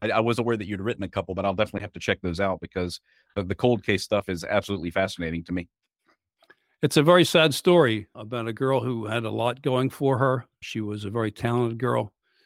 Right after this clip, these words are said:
Speaker 2: very musically talented, very bright, graduated cum laude from Duke University after two and a half years,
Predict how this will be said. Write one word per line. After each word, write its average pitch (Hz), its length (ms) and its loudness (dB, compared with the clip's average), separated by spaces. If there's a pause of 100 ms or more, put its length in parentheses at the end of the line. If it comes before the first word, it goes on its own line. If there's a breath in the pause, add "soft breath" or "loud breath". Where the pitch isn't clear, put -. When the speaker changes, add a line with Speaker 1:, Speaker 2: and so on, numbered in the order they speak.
(240)
Speaker 2:
very 117 220 -4
musically 123 420 2
talented, 117 560 2
very 107 240 -4 (180)
bright, 135 520 0 (500)
graduated 113 720 2
cum 113 220 -4
laude 117 400 0
from 107 460 -8 (640)
Duke 139 240 2
University 117 600 2
after 107 200 -2
two 123 160 -4
and 117 100 0
a 117 80 0
half 104 180 -4
years, 117 520 0